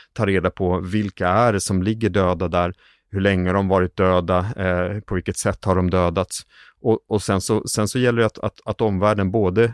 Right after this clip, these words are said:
Ukraina men också, finns ju en, en, eh, internationell tribunal i Haag, I C C, som ska utreda den här typen av, av, av krigsbrott. Eh, att de måste börja titta på exakt vad som hänt. Och, och när man väl då har s-, kunnat konstatera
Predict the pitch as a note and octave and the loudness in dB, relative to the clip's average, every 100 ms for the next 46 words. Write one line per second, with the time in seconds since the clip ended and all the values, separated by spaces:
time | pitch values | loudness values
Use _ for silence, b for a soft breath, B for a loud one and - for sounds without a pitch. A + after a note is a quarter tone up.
0 | - B2 - C3 G2+ G2 G#2+ G2+ G2+ - | -2 -4 -2 -2 0 0 0 0 -2 -2
1 | A2+ G2+ B B - G#2 G#2+ G2 G2 - | -2 -2 B B -4 -2 2 2 2 2
2 | G2 F#2+ F#2+ F#2+ - - A#2+ F#2+ G2 F#2 | 0 2 2 0 -4 -6 -6 -2 -2 -2
3 | - F#2+ G2 - G2 F#2 F#2 G2 G#2 F2 | -2 -2 -2 -4 -6 -2 0 0 0 0
4 | F#2 G2+ G2+ G2+ - F#2 - G#2 G#2 - | 2 2 2 -2 -4 -6 -2 -2 -2 -2
5 | F#2 - G2 A2 A2+ b b - G#2+ - | -4 -2 2 2 2 b b 0 0 2
6 | G2 F#2+ F#2 F2 F2 F2+ - F#2 E2+ - | 0 0 0 -2 -2 -6 -2 0 -2 -4
7 | F2+ E2 - F2+ - G2 - - F#2 - | -6 -6 -6 -8 -6 -10 -10 -8 -8 -8
8 | B B B - G2 F#2 - - G2+ G2 | B B B -6 -2 0 -2 -2 0 0
9 | A2+ A#2 G#2+ - G2+ F#2+ - F2+ G2+ - | -2 -2 -4 -2 -6 -6 -4 -4 -4 -4
10 | F2+ - F2 A2 F#2+ - G2+ - G2 G2 | -6 -4 -6 -4 -4 -4 -4 -4 -4 -2
11 | G2+ F#2+ G#2+ A#2 G#2 F2+ - - - - | -2 0 0 0 0 -2 -6 -12 -12 -8
12 | G#2 F#2 G2 - G2+ - A#2 A2+ | -6 -4 -6 -6 -6 -4 -2 0